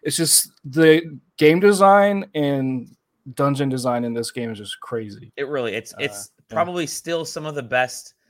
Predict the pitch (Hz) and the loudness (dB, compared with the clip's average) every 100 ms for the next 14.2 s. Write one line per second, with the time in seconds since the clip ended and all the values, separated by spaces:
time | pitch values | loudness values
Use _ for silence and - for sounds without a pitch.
0 | _ _ _ _ _ _ 104 143 139 139 | _ _ _ _ _ _ -6 -6 -6 -10
1 | 120 123 117 117 110 104 98 92 90 92 | -6 -6 -8 -12 -12 -10 -10 -12 -16 -18
2 | - 92 - 101 92 95 87 80 95 98 | -16 -14 -8 -8 -8 -12 -16 -14 -14 -12
3 | 107 - 139 123 - 120 104 - - 110 | -16 -8 -8 -8 -2 -2 -2 -10 -12 -8
4 | 101 101 90 78 - - - 127 135 123 | -6 -8 -10 -16 -18 -18 -4 0 0 -2
5 | 117 _ _ - - _ - 247 220 165 | -16 _ _ -20 -20 _ -10 -6 -4 -4
6 | 160 196 185 117 - _ - - _ _ | -2 -2 0 -2 -2 _ -20 -20 _ _
7 | - 123 175 156 147 104 _ _ _ _ | -14 -10 -8 -6 -6 -6 _ _ _ _
8 | 143 135 131 127 _ _ _ 208 _ _ | 0 2 0 -4 _ _ _ -20 _ _
9 | _ _ _ 147 151 - 147 131 120 143 | _ _ _ -6 -4 -2 -4 -4 -10 -8
10 | 160 220 196 - 143 139 143 123 170 - | -6 -8 -10 -12 -10 -8 -10 -12 -14 -10
11 | 180 180 190 175 151 127 135 135 127 151 | -10 -8 -6 -6 -8 -10 -8 -8 -8 -12
12 | 139 139 131 127 123 127 135 123 131 120 | -14 -14 -12 -12 -10 -14 -14 -12 -8 -8
13 | - 110 - 120 117 107 107 101 104 110 | -8 -16 -8 -8 -8 -10 -14 -12 -8 -6
14 | 110 107 | -8 -10